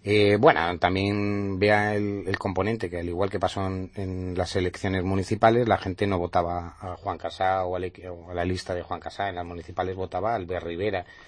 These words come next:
En este caso, yo creo que, eh, para el Congreso, la gente va a votar a Albert Rivera.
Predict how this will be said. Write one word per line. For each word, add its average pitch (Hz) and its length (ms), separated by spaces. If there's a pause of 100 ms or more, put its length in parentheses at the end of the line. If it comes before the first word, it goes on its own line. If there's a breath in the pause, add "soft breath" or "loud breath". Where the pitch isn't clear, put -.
(160 loud breath)
En 95 100
este 90 220
caso, 95 240
yo 90 140
creo 95 200
que, 90 460 (480 loud breath)
eh, 82 500 (180)
para 82 160
el 78 60
Congreso, 98 720 (420)
la 87 120
gente 92 260
va 82 120
a - 20
votar 82 320
a 85 60
Albert 82 320
Rivera. - 340